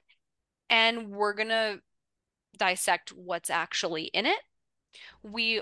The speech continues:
are going to ask ourselves, what can we learn about Sadusky from this exercise? Um,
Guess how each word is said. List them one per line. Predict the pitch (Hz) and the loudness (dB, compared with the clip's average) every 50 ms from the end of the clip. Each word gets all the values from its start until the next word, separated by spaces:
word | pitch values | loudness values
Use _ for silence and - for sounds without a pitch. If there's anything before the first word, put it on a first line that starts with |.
| - | 0
are | - 208 208 208 208 202 202 196 | 2 2 2 4 4 2 2 0
going | 202 190 208 196 196 196 196 196 196 202 202 202 - - - | -2 0 2 2 2 2 0 -2 -2 -4 -6 -6 -6 -6 -6
to | - 214 202 196 196 190 190 185 185 185 - - - | -4 -6 -6 -4 -4 -4 -4 -4 -4 -6 -2 0 2
ask | 190 196 196 - - | 2 2 2 -2 -2
ourselves, | 185 196 - - 202 185 180 180 185 180 170 180 185 - - - _ _ _ _ _ _ | -2 -2 0 0 2 4 4 4 2 0 -4 -6 -8 -8 -8 -10 _ _ _ _ _ _
what | - 202 196 196 220 - - | -16 -10 2 4 4 4 4
can | - 240 254 226 | 0 -4 -6 -6
we | 226 214 202 | -4 -4 -4
learn | 196 196 190 196 196 196 | -2 -2 0 0 0 0
about | 185 185 180 170 - | 2 2 4 2 2
Sadusky | - - 190 196 240 277 - - 349 349 359 339 - _ _ _ | 0 -2 0 0 2 2 4 4 6 6 6 4 0 _ _ _
from | - 311 302 320 320 | -2 -2 0 2 2
this | 330 330 330 320 - - - - - - - _ _ _ - | 2 2 2 2 2 2 2 2 0 -2 -8 _ _ _ 2
exercise? | 285 294 - - 339 208 - - 294 294 294 285 294 277 - - - - - - - - - - _ - | 2 2 2 0 -2 0 2 2 2 4 4 2 0 0 -2 -4 -4 -6 -10 -10 -10 -12 -12 -8 _ 6
Um, | 208 202 196 196 190 190 190 185 185 185 185 190 202 | 8 8 10 10 8 8 6 4 0 -2 -4 -6 -10